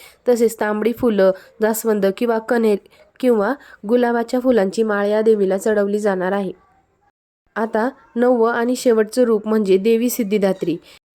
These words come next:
ही देवी कमळावर बसलेली आहे आणि ह्या देवीची सेवा केल्यामुळे आपल्याला सर्व सिद्धी प्राप्त होते. तसेच या देवीला हलवा, पुरी किंवा खीरचा नैवेद्य दाखवला जातो. नववी माळ म्हणून या देवीला कुंकुमार्चन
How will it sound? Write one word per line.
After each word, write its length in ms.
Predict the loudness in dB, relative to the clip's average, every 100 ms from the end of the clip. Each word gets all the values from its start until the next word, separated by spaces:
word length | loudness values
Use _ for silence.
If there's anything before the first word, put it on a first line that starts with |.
| _
ही 120 | -6
देवी 360 | 0 2 2 0 -4 _
कमळावर 540 | -2 2 2 2 2 2
बसलेली 500 | 2 -2 -2 0 2
आहे 300 | 2 2 2
आणि 300 | 2 0 2
ह्या 120 | 2
देवीची 720 | 2 0 -2 -6 -8 _ -8 0
सेवा 300 | 2 2 2
केल्यामुळे 480 | 0 0 0 0
आपल्याला 400 | -2 -2 0 0
सर्व 300 | 0 0 0
सिद्धी 320 | 0 -2 -4 -2
प्राप्त 360 | -2 -4 -2
होते. 360 | 0 0 -2 -8 -12 _ _ _ _ _ _ _ _ _ _
तसेच 400 | -4 0 -2 0
या 180 | 0 2
देवीला 400 | 2 2 2 0
हलवा, 440 | 2 4 4 0 -2
पुरी 320 | -2 -2 -2 -6 0
किंवा 240 | 2 2 -2
खीरचा 580 | -2 0 0 -4 -4 0
नैवेद्य 500 | 2 2 2 2 2
दाखवला 400 | 0 -2 0 0
जातो. 380 | 0 -2 0 -2 -4 _ _ _ _ _ -4
नववी 380 | 0 2 2
माळ 280 | 2 2 0
म्हणून 380 | 2 2 2 2
या 180 | 2 2
देवीला 400 | 2 4 4 2
कुंकुमार्चन 720 | 0 0 0 0 0 0